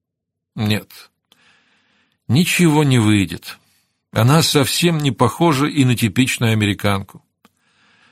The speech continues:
Никуда она не годится. «У меня будет приличная фигура», подумала Кэтрин без энтузиазма. «Но ничего особенного во мне нет». А ведь больше всего на свете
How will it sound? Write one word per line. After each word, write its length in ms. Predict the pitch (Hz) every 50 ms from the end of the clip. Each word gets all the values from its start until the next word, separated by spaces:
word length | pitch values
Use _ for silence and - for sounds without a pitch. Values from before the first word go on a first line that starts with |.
| _ _ _ _ _ -
Никуда 440 | - - - - 143 160 196 190 170
она 140 | 147 143 143
не 160 | 135 127 117
годится. 680 | 101 113 104 98 110 113 - - - - - - - _ _ _ _ _ _ _ _ _ _ _ _ _ _ _ _ _ _ _ _ _ _ _ _ _ -
«У 40 | 151
меня 180 | 160 165 180 180
будет 280 | 160 160 147 139 135
приличная 500 | - 135 151 165 160 135 - - 135 123
фигура», 600 | 110 - 143 123 98 92 87 82 85 - - - _ _ _
подумала 380 | - 110 104 110 107 104 104 104
Кэтрин 380 | - 127 120 - 110 110 104
без 160 | 98 107 92 107
энтузиазма. 720 | 110 98 104 101 92 104 98 95 92 - - - - _ _ _ _ - - _ _ _ _ _ _ -
«Но 160 | - 170 185 180
ничего 420 | 170 170 160 - 175 165 156 147
особенного 800 | 143 120 - 165 131 113 107 107 101 98 92 92 101 101 95 - _ _
во 180 | - 127 131 135
мне 180 | 143 139 120
нет». 360 | 104 90 90 - - _ - _ _ _ _ _ _ - _ _ _ _ _ _ _ _ _ _ _ _ _ _ _ _
А 100 | - 104
ведь 160 | 101 110 104
больше 380 | 101 110 147 196 202 165 - 165
всего 320 | 131 - - 147 143 143
на 100 | 135 123
свете 680 | 113 - - 107 101 101 98 90 82 - - - 101 -